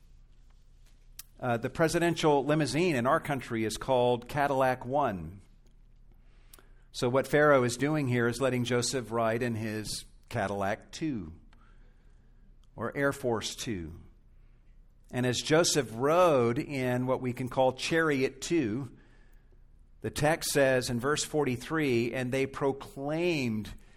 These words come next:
before him, 'Bow the knee.'" So as he's riding in this chariot, there are runners who are running in front of him and announcing his coming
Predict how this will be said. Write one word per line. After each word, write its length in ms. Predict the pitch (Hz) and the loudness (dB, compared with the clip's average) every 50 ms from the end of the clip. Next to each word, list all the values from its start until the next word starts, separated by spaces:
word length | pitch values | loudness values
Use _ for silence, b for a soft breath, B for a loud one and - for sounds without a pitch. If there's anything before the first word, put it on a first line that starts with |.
| b b b b b - | b b b b b -4
before 600 | - 120 117 - - - - 139 143 143 147 139 | -2 -2 -2 -2 -4 -8 -2 0 2 2 2 2
him, 640 | 127 123 120 117 113 110 107 104 107 110 104 - - - - | 0 -2 -2 -2 -2 -2 -4 -4 -6 -6 -8 -12 -6 -2 0
'Bow 520 | 120 120 131 139 143 139 139 135 127 117 107 | 0 2 0 0 0 2 2 0 0 -2 -4
the 80 | 113 | -4
knee.'" 380 | 104 104 113 113 110 101 92 90 | -6 -4 -4 -4 -4 -4 -4 -6
So 260 | - - - 135 127 | -6 -4 -2 -2 -2
as 320 | 123 127 123 123 120 117 - | 0 0 0 0 0 -2 -4
he's 220 | 135 127 113 117 | -6 -6 -6 -2
riding 340 | 120 131 139 156 160 165 151 | 0 2 2 4 2 2 0
in 80 | 135 | 0
this 160 | 123 117 - - | -2 -4 -4 -6
chariot, 560 | - - 170 175 165 151 127 120 117 117 117 B B B B - | -6 -4 -2 -2 0 0 0 0 -2 -2 -4 B B B B -2
there 200 | 127 135 135 127 | 2 2 4 4
are 120 | 117 117 | 4 2
runners 640 | 120 113 123 139 160 196 196 180 139 113 104 - - | 0 0 2 2 2 2 2 0 0 0 -2 -4 -4
who 100 | - 139 | -2 0
are 140 | 123 113 107 | 0 0 0
running 420 | 113 131 147 180 202 214 202 180 | 0 0 0 2 2 0 0 0
in 140 | 160 135 127 | 0 0 -2
front 380 | 120 - - 175 180 202 202 | -4 -4 -2 0 0 2 2
of 160 | 190 151 - - | 0 0 0 -2
him 420 | 127 120 113 113 110 113 117 117 B B B B B B B - | -2 0 0 0 0 -2 -4 -6 B B B B B B B -2
and 640 | 139 135 131 131 131 127 127 127 123 127 127 117 - - - - - - - - - | 0 0 2 2 2 2 2 2 0 -2 -4 -6 -8 -12 -18 -20 -20 -20 -20 -18 -6
announcing 640 | - 131 135 139 147 165 208 - - - 165 139 123 | -4 -2 2 4 4 4 4 2 2 0 0 0 0
his 180 | 117 120 117 - | -2 -2 -4 -4
coming 640 | - - - 196 202 202 180 131 113 101 95 90 | -8 -2 0 0 0 0 0 -2 -2 -4 -6 -8